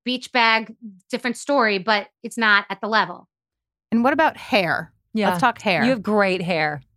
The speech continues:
Speaker 1: I, that's crazy. I only have great hair 'cause I don't wash it
Speaker 3: <laughs>
Speaker 1: very
Speaker 2: You're
Speaker 1: much
Speaker 2: like
Speaker 1: at
Speaker 2: me.
Speaker 1: all.
Speaker 2: You're
Speaker 1: I
Speaker 2: like
Speaker 1: don't,
Speaker 2: me. I wash
Speaker 1: I
Speaker 2: my
Speaker 1: don't
Speaker 2: hair.
Speaker 1: put heat on it.
Speaker 2: Yeah,
Speaker 1: I
Speaker 2: never.
Speaker 1: don't color it. You know,
Speaker 2: Oh,
Speaker 1: I
Speaker 2: my
Speaker 1: do
Speaker 2: color.
Speaker 1: my own roots at the house. I, I am very low maintenance like that.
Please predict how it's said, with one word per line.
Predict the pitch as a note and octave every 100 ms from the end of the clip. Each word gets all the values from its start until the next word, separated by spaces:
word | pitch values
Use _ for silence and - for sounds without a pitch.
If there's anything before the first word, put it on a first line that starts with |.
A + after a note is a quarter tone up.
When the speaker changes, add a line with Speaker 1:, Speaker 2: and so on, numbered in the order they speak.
| _ _ _ _ _ _
Speaker 1:
I, | G#3+ A3 G#3+
that's | G3 -
crazy. | - A#3 G#3 F#3 F#3+
I | A#3+ C4+
only | E4 F4+
have | C#4+
great | C4 B3+
hair | A#3
'cause | A3
I | G3+ F3
don't | B3 A#3 A#3 A3+
wash | A3 G3 F#3+ G#3
it | G3 -
Speaker 3:
<laughs> |
Speaker 1:
very | F4 F#3+ G3+ G3
Speaker 2:
You're | B3
Speaker 1:
much |
Speaker 2:
like | C#4+ D4
Speaker 1:
at |
Speaker 2:
me. | F4+
Speaker 1:
all. | A4 F#4+
Speaker 2:
You're | F#4+
Speaker 1:
I |
Speaker 2:
like | G4
Speaker 1:
don't, | G#4 A4
Speaker 2:
me. | A#4 A#4+ F4 - _ _ _ _
I | B3+
wash | D4 C#4+
Speaker 1:
I | A#3
Speaker 2:
my | C#4+
Speaker 1:
don't | C4
Speaker 2:
hair. | C4+ B3+
Speaker 1:
put | C4+
heat | C4+
on | A#3+ A3+
it. | A3+ A3+ -
Speaker 2:
Yeah, | G#3+ E3+ E3 _ -
Speaker 1:
I |
Speaker 2:
never. | G#3+ G#3+
Speaker 1:
don't | E3+
color | E3+ B3 A#3+
it. | A#3+ A#3 - _
You | A#3+ A#3+
know, | G3+ D3+
Speaker 2:
Oh, |
Speaker 1:
I | G3+
Speaker 2:
my | D#3+
Speaker 1:
do | A#3+
Speaker 2:
color. | C#3 C#3+ D3 _
Speaker 1:
my | A#3
own | A#3+
roots | A3 A#3 A#3
at | A3+
the | G#3
house. | G#3 G#3+ G#3 - -
I, | G#3 - -
I | G#3
am | G#3+ G3+
very | F3 G#3+ G#3
low | G3 G3 F3+
maintenance | F#3 F#3+ F#3+
like | A#3+ A3+
that. | B3+ B3+ A#3